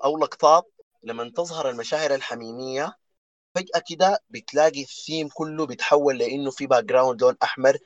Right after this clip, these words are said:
الأباجورة لونها أحمر، الضوء العاكس على وش ال-، ال-، ال-، ال-، على وش، آه، <clears throat> إسبوسيتو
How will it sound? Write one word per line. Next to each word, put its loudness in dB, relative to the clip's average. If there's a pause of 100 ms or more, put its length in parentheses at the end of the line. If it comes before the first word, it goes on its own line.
(200)
الأباجورة 4
لونها 6
أحمر، 0 (280)
الضوء 6
العاكس 2
على -2
وش -4
ال-، -6
ال-، -6
ال-، -14
ال-، -20 (760)
على 2
وش، 0
آه، 0
<clears throat> -14
إسبوسيتو 2